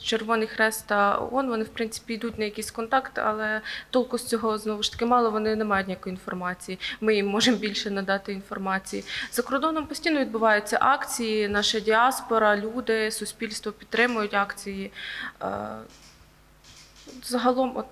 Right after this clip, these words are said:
от так от. В принципі, якісь організації, які можуть вплинути на Росію, які можуть дати реальну якусь користь, е, нам,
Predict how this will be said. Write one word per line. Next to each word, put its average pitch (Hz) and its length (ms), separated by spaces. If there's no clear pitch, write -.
от 220 200
так 202 260
от. - 120
В - 20
принципі, 208 380
якісь 240 340
організації, 240 720
які 233 100
можуть 220 260
вплинути 220 640
на 208 420
Росію, 208 400
які 240 200
можуть 220 260
дати 220 240
реальну 220 320
якусь 202 280
користь, 240 640
е, 208 400
нам, 202 360